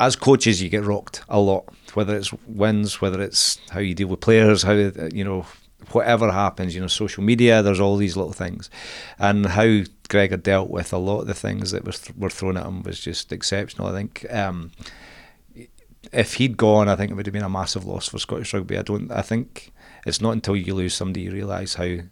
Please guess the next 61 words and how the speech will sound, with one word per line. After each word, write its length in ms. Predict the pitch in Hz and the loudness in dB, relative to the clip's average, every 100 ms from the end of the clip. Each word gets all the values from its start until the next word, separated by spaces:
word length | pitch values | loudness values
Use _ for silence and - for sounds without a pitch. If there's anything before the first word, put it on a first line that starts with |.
| 101 | -10
how 100 | 87 | -8
good 280 | 98 101 - | -4 -6 -6
people 240 | 90 - | -10 -4
are, 160 | 95 92 | 0 0
or 120 | 90 | 0
how 100 | 82 | 0
you, 220 | 101 92 92 - | -2 -4 -8 -8
uh, 180 | 101 85 | -6 -4
how 320 | 85 95 90 - - - - _ | -2 -2 -2 -8 -18 -20 -20 _
the 80 | 98 | -8
potential 520 | - 104 92 101 101 | 0 2 2 0 0
of 100 | 95 | 2
losing 340 | 101 92 95 | 2 2 0
somebody, 320 | 90 92 90 92 | -2 -4 -4 -4
you 100 | 90 | -4
then 180 | 90 | -6
think 240 | 90 98 - | -6 -8 -8
about 200 | - 85 | -8 -8
what 180 | 87 107 | -6 -8
they've 140 | 92 | -4
done. 260 | 95 98 95 | -2 -2 -2
And 100 | 92 | -4
I 80 | |
think 260 | 87 101 110 | -4 -6 -4
the 80 | 101 | 2
way 220 | 101 98 | 2 2
that 360 | 87 - 98 - | -2 -6 -4 -4
Scotland 300 | - 95 95 | -4 -4 -6
have 100 | - | -4
played, 280 | 107 107 | 2 4
I 80 | 101 | 4
think 260 | 98 101 - - - - - - - _ _ | 0 -4 -10 -20 -18 -18 -20 -20 -20 _ _
some 200 | - 123 | 2 4
of 40 | 131 | 6
the 60 | |
players 280 | - 117 107 | 6 6 6
that 60 | 107 | 2
have 80 | |
come 160 | - 101 | 0 0
in 60 | 98 | 0
through, 180 | 107 | 0
that's 220 | 104 110 - | 2 2 2
not 120 | 104 | 0
been 120 | 98 | 0
an 100 | 98 | 0
accident 400 | 98 95 104 101 | -2 -4 -6 -2
either. 260 | 101 101 101 | -2 0 -2
You 80 | |
know, 140 | 98 104 | -2 -2
Gregor 340 | 101 104 104 | 0 0 0
works 220 | 98 92 | -4 -4
really 140 | 104 98 | -4 -2
hard 300 | 87 101 95 | 0 -2 -2
behind 260 | 82 98 | -2 -2
the 60 | 92 | -4
scenes 320 | - 95 92 | -4 -6 -6
looking 260 | 98 - 95 | -8 -6 -8
for 160 | - | -8
players 440 | 92 - 95 92 90 | -10 -8 -6 -6 -6
who 160 | - | -8
are, 60 | 90 | -8